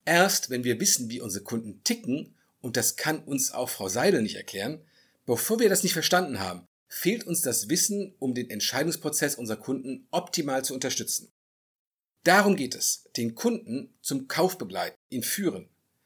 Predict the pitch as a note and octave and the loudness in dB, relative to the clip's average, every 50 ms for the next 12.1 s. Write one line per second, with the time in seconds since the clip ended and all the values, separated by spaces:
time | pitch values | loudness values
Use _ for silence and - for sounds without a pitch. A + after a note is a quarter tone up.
0 | _ _ - D#3+ D#3 A3 G3 G3+ - G#3 G3+ C3 A2 F2 F2+ - - - - _ | _ _ 0 2 2 2 2 2 2 0 0 0 -2 -6 -6 -6 -6 -6 -8 _
1 | _ _ _ _ _ _ _ _ - C#3+ F3+ F#3 F#3+ - - F3+ F3+ - D#3 D3+ | _ _ _ _ _ _ _ _ -12 -10 -6 -6 -2 0 0 0 2 2 2 4
2 | D3 F3 - C#3 - - - G3+ G3+ - - - _ _ _ _ _ _ - C3+ | 4 2 2 2 0 0 0 -2 -4 -4 -10 -16 _ _ _ _ _ _ 2 4
3 | E3 F3 D3 - - A#2+ G#2+ - A2+ G#2+ G#2 G#2 G2+ G#2 G#2+ A2+ A2+ - A#2+ A#2 | 6 6 6 4 0 -2 -2 -2 0 0 0 0 0 0 0 0 0 0 -2 -2
4 | - A#2 A2 G#2+ G#2+ A2 G#2 G#2 G2 - - _ _ _ _ _ - - - - | 0 0 0 0 0 0 -2 -2 -4 -4 -6 _ _ _ _ _ -6 -6 -4 -2
5 | - E3+ G#3 A3 - D#3 B2 B2 D3+ E3 F#3 F#3+ - D#3+ D#3+ - - D#3+ - - | 0 2 4 4 4 4 2 2 0 0 0 -2 -4 -4 -2 -2 0 0 2 2
6 | G3 F#3+ D3 G#2 F#2 F#2 - _ _ - B2+ B2 A#2 C3+ C#3 B3 C4 B3 - C#3 | 4 4 4 2 -2 -6 -12 _ _ -8 -6 -6 -2 0 2 4 4 6 6 6
7 | F3 G3+ G3+ - - - D#3 F#3 G3+ F#3+ D#3+ F3+ - D#3+ D#3+ D3+ D3+ C3+ - - | 4 4 2 -2 -2 0 0 2 2 2 0 -2 -4 -6 -6 -6 -6 -6 -4 -2
8 | E3+ F3 D3+ D#3+ D#3+ D#3 - D#3 D3+ - - A#3 G#3 D#3+ - - G2+ F#2 - - | -2 -2 -2 -2 -2 -2 -2 -2 -2 -2 -2 0 0 0 -2 -2 -4 -8 -12 -14
9 | - - _ _ _ _ _ _ - A2 A2+ - C3+ D3+ D3 F3 - - F#3+ A3 | -18 -18 _ _ _ _ _ _ -10 -8 -4 0 0 0 0 0 -2 2 2 4
10 | A3+ - D3 A2+ F#2 G2 F#2+ - - - - C3 - C#3+ C#3+ D3 C#3+ - - E3+ | 6 6 4 2 2 -2 -6 -6 -6 -6 -6 -6 -6 -4 -2 -4 -4 -2 -2 -2
11 | G3+ G3+ G3 F#3+ - - - D#3 D3+ D3+ D#3 D#3 - B2 B2+ B2+ A#2+ A2+ G2 F2+ | -2 -2 -2 -6 -6 -4 -4 -4 -4 -2 -4 -6 -4 -4 -4 -4 -4 -6 -8 -8
12 | - - | -10 -14